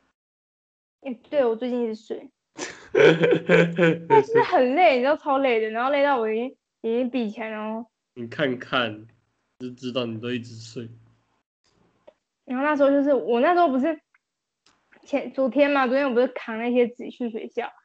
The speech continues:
Speaker 1: 然后我同学就帮我扶。他扶的时候，他说，因为我们那时候要考，第一节就会考经济，第一节哦。然后那时候早自习，我还这边用那个布告栏，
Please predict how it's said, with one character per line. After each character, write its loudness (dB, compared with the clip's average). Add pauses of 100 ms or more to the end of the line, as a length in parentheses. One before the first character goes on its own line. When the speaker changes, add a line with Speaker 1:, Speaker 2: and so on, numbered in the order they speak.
(260)
Speaker 1:
然 2
后 4
我 4
同 4
学 4
就 6
帮 2
我 -8
扶。 -18 (280)
他 4
扶 0
的 4
时 4
候， 4
他 0
说， -4
因 0
为 2
我 2
们 0
那 0
时 2
候 4
要 4
考， -6 (100)
第 2
一 2
节 0
就 2
会 6
考 -2
经 -6
济， -12 (180)
第 4
一 2
节 -2
哦。 -2 (200)
然 2
后 4
那 4
时 4
候 6
早 0
自 -2
习， -2
我 2
还 0
这 0
边 -2 (340)
用 2
那 4
个 0
布 -6
告 0
栏， -14